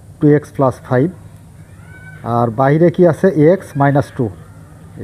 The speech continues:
এক্স মাইনাস টু সমান জিরো। তো এখানে একটা বিষয় লক্ষ্য রাখতে হবে,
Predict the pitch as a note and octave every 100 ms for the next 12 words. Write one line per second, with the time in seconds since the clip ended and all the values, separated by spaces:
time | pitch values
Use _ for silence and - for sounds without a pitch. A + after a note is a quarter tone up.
0 | A#2+ D3+ - B2 A#2+ B2+ - - A2+ -
1 | - - - - - - - - - -
2 | - - - - C3+ C#3+ C#3 D3 B2 -
3 | - - - - - - - - - -
4 | - D3+ D#3+ F#3+ F#3 G#3+ G3 G#3 G3 G3+
5 | G3+ - E3+ C#3+